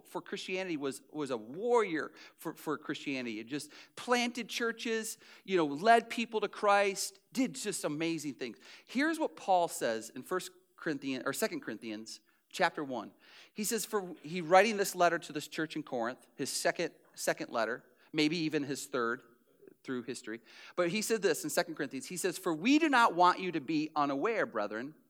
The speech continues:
of our affliction which came to us in Asia," probably specifically Ephesus is what he's talking about, "that we were burdened excessively." We were burdened excessively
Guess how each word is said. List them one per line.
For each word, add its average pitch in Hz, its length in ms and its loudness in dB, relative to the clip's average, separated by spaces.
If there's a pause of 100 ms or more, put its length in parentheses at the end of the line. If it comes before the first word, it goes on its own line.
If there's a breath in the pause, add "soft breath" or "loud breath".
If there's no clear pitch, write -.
(400 loud breath)
of 202 200 10
our 190 280 10
affliction 160 840 -2
which 165 240 -4
came 226 500 0
to - 200 -6
us 160 300 2
in 147 200 -2
Asia," 127 480 -2 (400)
probably 175 340 6
specifically 165 720 -2
Ephesus - 680 -6 (260)
is 113 140 -8
what 123 80 -6
he's 127 120 -6
talking 104 240 -4
about, 104 220 -12 (380 loud breath)
"that 196 200 10
we 254 240 8
were 285 160 6
burdened 269 760 8 (160)
excessively." 185 960 2 (600)
We 202 100 4
were 220 120 8
burdened 233 380 6
excessively 170 540 0